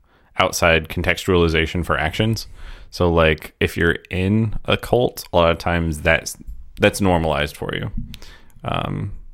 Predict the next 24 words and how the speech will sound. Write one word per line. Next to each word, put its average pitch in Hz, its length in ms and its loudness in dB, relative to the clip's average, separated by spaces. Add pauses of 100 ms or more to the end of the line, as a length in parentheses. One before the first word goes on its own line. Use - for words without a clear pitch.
(200)
like - 300 -2 (680)
Westboro 90 400 4
Baptist - 520 -2 (160)
Church, - 320 -6 (100)
for - 160 -6
instance. - 420 -8
Like, - 280 -4 (560)
eh, 82 160 4
for 101 160 2
the 85 100 0
people 101 300 0
who 98 120 -2
have 80 160 -2
left 87 320 0
that, 104 300 0
they 87 140 2
fe-, - 360 -6
face - 640 -4 (100)
a - 80 -6
hundred 92 300 2
percent, 82 480 -2
like, - 360 -8
ostra-, 78 600 -4 (720)
ostra-, 98 680 -6